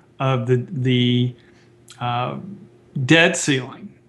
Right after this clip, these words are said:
However, if you look at what happened in the treasury market, it was the exact opposite reaction.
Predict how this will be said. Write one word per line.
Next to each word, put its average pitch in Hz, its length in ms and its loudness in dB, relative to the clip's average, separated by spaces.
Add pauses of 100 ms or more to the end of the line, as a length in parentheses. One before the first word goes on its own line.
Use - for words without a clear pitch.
(120)
However, 147 480 0
if 127 160 -6
you 135 140 -4
look 165 260 0
at 131 440 0
what 135 140 -2
happened 139 480 0
in 123 360 -2
the 117 80 -8
treasury 165 560 2
market, 120 560 -14 (480)
it 135 60 -6
was 135 260 -2
the 131 260 2
exact 147 720 2 (240)
opposite 143 680 2
reaction. - 760 -6